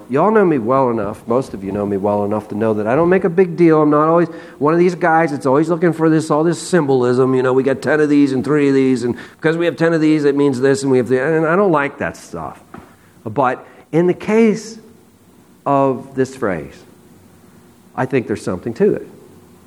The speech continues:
In fact, in my, uh, library, I meant to look the book up. I can't remember who wrote it, but, um, I had a textbook in seminary.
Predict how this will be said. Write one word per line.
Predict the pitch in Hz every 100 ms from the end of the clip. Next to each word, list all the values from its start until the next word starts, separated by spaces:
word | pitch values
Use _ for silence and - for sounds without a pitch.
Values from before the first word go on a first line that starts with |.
| - -
In | 90
fact, | 113 113 113
in | - 120 107
my, | 107 104 101 - -
uh, | 101 95 95
library, | 104 113 123 117 104 104 110
I |
meant | 107 131
to | 110
look | 104 104
the | 101
book | 104 101 127
up. | 120 92
I |
can't | - 139
remember | 117 113 107
who | 104 98
wrote | 107 110
it, | 101 -
but, | 95 101 - - - -
um, | 101 98 95 98 -
I | 104
had | 117 123
a |
textbook | - 147 - 135 -
in | 110
seminary. | - 113 113 104 95 95